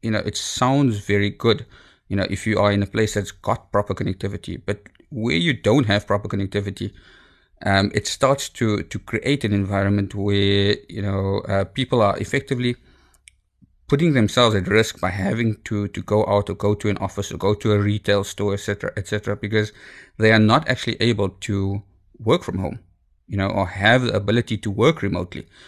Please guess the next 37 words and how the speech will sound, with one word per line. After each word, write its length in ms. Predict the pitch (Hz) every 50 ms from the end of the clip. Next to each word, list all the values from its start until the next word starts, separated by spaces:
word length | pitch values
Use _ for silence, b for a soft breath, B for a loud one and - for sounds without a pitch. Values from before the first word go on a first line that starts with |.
| B B B B B B -
And, 260 | - 104 110 113 -
and 120 | 98 113 113
that 180 | 131 139 -
becomes 320 | 170 160 - 160 143 117 104
very, 360 | 101 101 107 113 127 123 107
very 200 | 104 101 98 101
challenging, 800 | - - 107 104 104 104 101 95 98 98 98 98 98 95 110 - -
um, 360 | - 98 95 95 95 98 98 -
in, 160 | 104 101 -
in 120 | - 101
our 140 | 98 101 101
current 340 | - - 135 139 147 139 -
space. 380 | - - - - - - -
And, 200 | 98 95 98 -
and, 460 | - 101 101 101 101 101 - - - - - -
uh, 280 | - 101 101 101 104 101
from, 440 | 90 - - 113 107 107 110 - b b b b b b b b b _
from 260 | _ - - 113 107 101
that 220 | 107 131 156 -
perspective, 440 | - - - - 104 98 - 104 101
a 60 | 98
goal 400 | 98 - - - 104 110 123 117
from, 220 | - - 104 98
from 160 | - 107 101 101
a 60 | 98
Zoom 180 | 101 107 104
Fiber 260 | - - 123 135 131 110
perspective 460 | - - - - 101 98 - 107 101
is 100 | 98 -
to 80 | -
make 200 | 101 104 113 117
sure 180 | - - 127 110
that 100 | 98 -
we 160 | 104 113 123
are 60 | 123
taking 320 | 107 - 117 107 - 113 101
connectivity 640 | - 101 98 98 - 107 104 101 - - 104 101